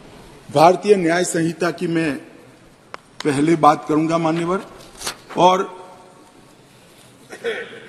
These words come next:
जैसा मैंने कहा कि इसमें ढेर सारे माधव-, मानव संबंधित अपराधों को बहुत पीछे रखा गया था,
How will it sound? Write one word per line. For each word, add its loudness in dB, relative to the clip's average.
जैसा 6
मैंने 4
कहा 0
कि -2
इसमें 2
ढेर 6
सारे 2
माधव-, 2
मानव 4
संबंधित 0
अपराधों 4
को 2
बहुत 2
पीछे 6
रखा 0
गया -10
था, -8